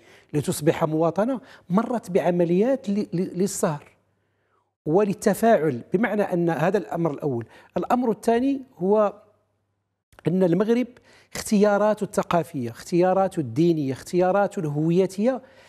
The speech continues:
هي اختيارات طبيعيًا تتماشى مع هذا المنطق. عندما يعني، آه، كلنا نردد يوميًا أن المغرب مثلًا يتبنى المذهب المالكي، ال-، مع التصوف العملي للجنيد، مع العقيدة الأشعرية،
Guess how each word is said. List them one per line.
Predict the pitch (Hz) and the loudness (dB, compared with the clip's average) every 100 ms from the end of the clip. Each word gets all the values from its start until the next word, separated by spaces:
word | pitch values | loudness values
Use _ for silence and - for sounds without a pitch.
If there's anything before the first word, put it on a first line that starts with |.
| - - | -20 -6
هي | 170 202 | 0 0
اختيارات | - - 185 208 214 214 208 - 190 | 0 -4 2 4 4 4 2 0 -4
طبيعيًا | - 208 185 240 202 147 175 202 294 254 - | 0 0 4 6 6 4 2 4 2 0 -2
تتماشى | 208 196 202 240 - 233 | -2 0 2 2 2 2
مع | 196 185 180 | 2 2 2
هذا | 196 | 0
المنطق. | 180 175 135 143 - | 0 -4 -4 -6 -4
عندما | 214 220 226 | -4 -2 -2
يعني، | 196 170 175 196 190 | -4 -8 -8 -8 -6
آه، | 165 160 147 143 _ _ _ _ | -6 -8 -12 -18 _ _ _ _
كلنا | - 220 214 | -4 0 0
نردد | 202 196 165 190 175 | 0 0 0 -2 -2
يوميًا | 190 190 202 | -2 0 -2
أن | 190 185 | -2 -2
المغرب | 185 180 190 185 | -2 0 0 0
مثلًا | 175 175 190 190 | -2 -4 -2 -2
يتبنى | 185 175 170 185 185 | -2 -4 -6 -6 -4
المذهب | 190 180 156 175 | -4 -4 -4 -4
المالكي، | 175 185 180 180 175 196 190 190 180 | -2 -2 -2 -2 -4 -6 -6 -8 -8
ال-، | 175 185 175 | -10 -8 -10
مع | 170 151 | -8 -8
التصوف | - 185 190 190 185 160 | -6 -6 -2 -2 -2 -2
العملي | 151 175 175 185 | -4 -2 -2 -2
للجنيد، | 180 160 165 185 190 190 170 | -2 -4 -2 0 0 -2 -6
مع | 170 185 | -6 -4
العقيدة | 180 175 127 - 196 180 | -2 -4 -6 -2 0 0
الأشعرية، | - - 160 226 | -4 -6 -4 -4